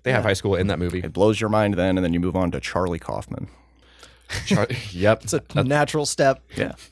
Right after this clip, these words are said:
Speaker 1: So you're, uh, a fan of the dead, the undead, and, uh,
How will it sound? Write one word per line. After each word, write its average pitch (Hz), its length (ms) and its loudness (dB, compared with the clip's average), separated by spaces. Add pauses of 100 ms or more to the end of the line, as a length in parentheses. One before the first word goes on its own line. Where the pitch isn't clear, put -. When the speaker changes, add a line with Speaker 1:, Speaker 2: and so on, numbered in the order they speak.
(640)
Speaker 1:
So 135 340 0
you're, 101 400 0
uh, 92 520 2 (420)
a 117 60 2
fan 127 300 0
of 120 120 0
the 113 280 0
dead, 101 460 0
the 120 120 -4
undead, 104 600 0
and, 123 380 -2
uh, 131 360 0